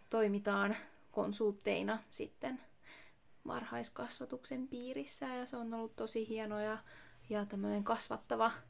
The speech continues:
polku kyllä tähän asti ja jatkuu edelleen, että on kyllä, on niinku paljon tapahtunut tässä viime vuoden niin lopussa, että sit nytten vuoden vaihteessa, mut ennen kuin päästään sinne, niin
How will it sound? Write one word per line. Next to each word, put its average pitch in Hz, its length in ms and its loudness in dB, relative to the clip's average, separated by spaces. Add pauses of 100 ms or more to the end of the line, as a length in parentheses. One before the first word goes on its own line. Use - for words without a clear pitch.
(260)
polku 202 420 8
kyllä 208 380 6
tähän 220 440 0
asti 226 360 -2
ja 208 120 6
jatkuu 208 500 4
edelleen, 220 640 2
että 220 340 -2 (640)
on 233 180 4
kyllä, 226 300 10 (460)
on 240 140 6
niinku 226 260 6
paljon 247 300 10
tapahtunut 208 500 4
tässä 202 340 4 (680)
viime 226 200 8
vuoden 208 380 12 (560)
niin 196 200 -4 (420)
lopussa, 208 600 6
että 208 220 -2
sit 214 240 -6
nytten 220 380 -2
vuoden 226 340 2
vaihteessa, 247 680 -2
mut 233 180 -6
ennen 240 220 -2
kuin 220 100 -6
päästään 220 340 -2
sinne, 233 280 0
niin 208 220 0